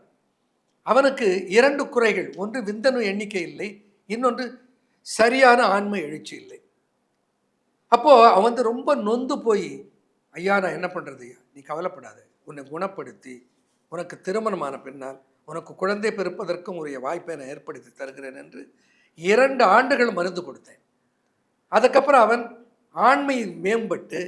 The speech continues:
குழந்தை பெற்றுக்கொள்ளுகிற தகுதி அவன் அடைந்த பிறகு திருமணம் செய்து கொள்ள சொன்னேன். திருமணம் செய்து கொண்டு இப்படி அவருக்கு ஒரு பையன் இருக்கிறான். It's a record.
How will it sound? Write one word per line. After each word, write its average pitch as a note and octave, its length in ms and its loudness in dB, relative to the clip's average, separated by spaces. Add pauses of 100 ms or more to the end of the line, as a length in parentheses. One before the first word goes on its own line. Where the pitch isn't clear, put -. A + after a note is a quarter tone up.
(640)
குழந்தை C#4 300 4
பெற்றுக்கொள்ளுகிற A3 720 -2
தகுதி B3 380 0
அவன் G3+ 160 2
அடைந்த F#3 240 -2
பிறகு A3 240 -8
திருமணம் C4 260 0
செய்து F3+ 180 -4
கொள்ள E3 180 -10
சொன்னேன். - 300 -20 (800)
திருமணம் D4+ 480 4
செய்து A#3 200 4
கொண்டு F#3 280 0 (380)
இப்படி F#3+ 240 -4
அவருக்கு F3+ 240 0
ஒரு D#3+ 80 -6
பையன் F#3 380 -6
இருக்கிறான். C3 300 -20 (1700)
It's A#3+ 260 -10
a G#3+ 160 4
record. B3 300 2